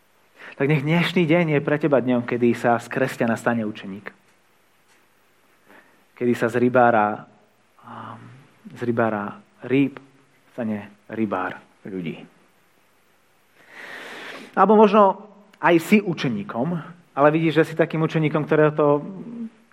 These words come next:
častokrát ťaha späť ku tým potrhaným sieťam. Tak aj toto nie je prvýkrát, čo Ježiš stretol tých učeníkov.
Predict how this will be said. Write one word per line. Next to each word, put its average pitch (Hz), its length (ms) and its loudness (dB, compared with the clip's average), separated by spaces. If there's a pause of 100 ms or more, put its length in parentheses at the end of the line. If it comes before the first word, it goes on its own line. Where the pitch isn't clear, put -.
častokrát 160 480 2
ťaha 151 320 2
späť 127 320 0 (160)
ku 131 80 -12
tým 123 160 -4
potrhaným 123 560 -2
sieťam. 82 480 -10 (1800)
Tak - 160 -18
aj 127 100 4 (220)
toto 170 480 0
nie 202 240 6
je - 80 0
prvýkrát, 131 560 2
čo 104 160 -10
Ježiš - 160 -12
stretol 113 320 -2
tých 101 160 -14
učeníkov. 92 560 -14